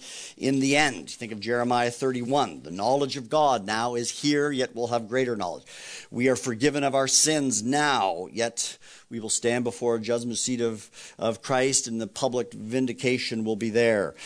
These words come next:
We have the Spirit, yet the Spirit is first fruits. Think of the new creation. You say, "Well, the new creation obviously is future." Well, that's true,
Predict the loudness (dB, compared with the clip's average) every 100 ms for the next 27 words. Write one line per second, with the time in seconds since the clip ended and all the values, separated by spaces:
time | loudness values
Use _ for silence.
0 | -14 -2 0 2 2 2 2 2 4 4
1 | 4 2 -2 -2 -2 -2 -2 -2 -4 -4
2 | -4 -4 -2 0 0 0 -2 0 0 2
3 | 0 0 2 4 4 4 0 -4 -20 -20
4 | -12 -8 -8 -8 -4 -2 -2 2 2 2
5 | 0 -2 -2 -4 -4 -6 -6 -6 -4 -4
6 | -2 -4 -2 2 2 2 -2